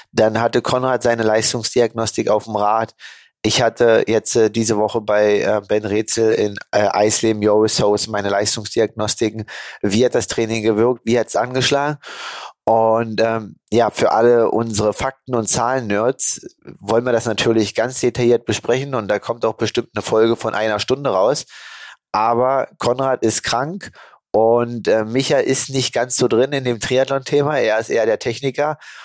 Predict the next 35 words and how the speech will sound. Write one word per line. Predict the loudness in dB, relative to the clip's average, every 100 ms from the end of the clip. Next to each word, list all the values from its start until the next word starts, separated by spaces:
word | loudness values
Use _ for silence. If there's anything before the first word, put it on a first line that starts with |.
| -6
oder | 2 4
der | 4 2
Schneider | 0 0 0
im | 0
Hintergrund. | -2 0 -2 0 -2 -2
Und | -4 -2
vielleicht | -2 -2 -2
habt | -4
ihr | -2
es | -2
auf | -2
Social | -2 -2 -2
Media | -2 0 0
be-, | -2 -2 -4 -2
ähm, | 0 0 -2 -6 -10
gesehen, | -4 2 2 0
der |
bereitet | -2 0 -2 -2
sich | -2 -2
auf | -2
einen | -2
Halbmarathon | -2 -2 -4 -2 -4
vor. | -6 -4 -4 -6 -14 -16 -18 -10
Aber | -2 0 0
mit | 0 -2
V | 0 0 0
O |
zwei | 0 -2 -2
Max, | -2 -6 -6 -4 -2
äh, | 0 0 0
Laktatbildungsrate | -2 -4 -4 -4 -2 0 0 0 -4 -2 -2 0 0 0 -4 -12 -16 -4
und | -4 -2
den | -2
ganzen | -2 -4 -2
Sachen, | -2 -2 -2 -4